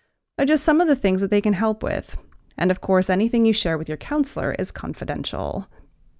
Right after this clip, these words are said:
When I joined BetterHelp, I was matched with a counselor within hours. I joined on the web, but I downloaded their app too, so I can message my counselor when it's convenient or necessary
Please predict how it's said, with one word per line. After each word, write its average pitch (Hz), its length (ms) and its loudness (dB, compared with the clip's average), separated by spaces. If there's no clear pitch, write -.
When 311 120 4
I 392 100 4
joined 320 300 2
BetterHelp, 220 580 2
I 262 140 4
was 339 160 2
matched 226 240 2
with 226 100 0
a - 40 -4
counselor 180 520 0
within 175 260 0
hours. 151 680 0
I 190 120 0
joined 202 320 4
on 180 140 2
the 180 60 0
web, 240 540 4
but 240 160 2
I 240 80 4
downloaded 254 460 2
their 208 160 2
app - 260 -2
too, 269 480 0
so - 180 -2
I 233 60 2
can 240 160 2
message 269 320 0
my 226 100 0
counselor 190 460 -4
when 180 160 0
it's 151 160 -4
convenient 175 640 -2
or - 120 -2
necessary 233 800 2